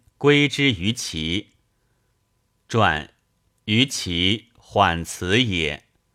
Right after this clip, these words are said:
不使晋我也。经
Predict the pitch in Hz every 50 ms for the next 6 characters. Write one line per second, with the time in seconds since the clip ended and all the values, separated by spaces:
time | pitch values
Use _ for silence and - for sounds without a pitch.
0 | _ _ _ _ _ _ _ _ 233 240 214 - - - 98 92 85 82 80 -
1 | - 180 185 160 127 107 95 87 80 82 82 85 90 104 113 104 95 87 80 71
2 | 64 - _ _ _ _ _ _ _ _ _ _ _ _ _ _ _ _ _ _
3 | _ _ _ _ _ _ _ _ _ _ _ _ _ - - 104 104 104 101 104
4 | 113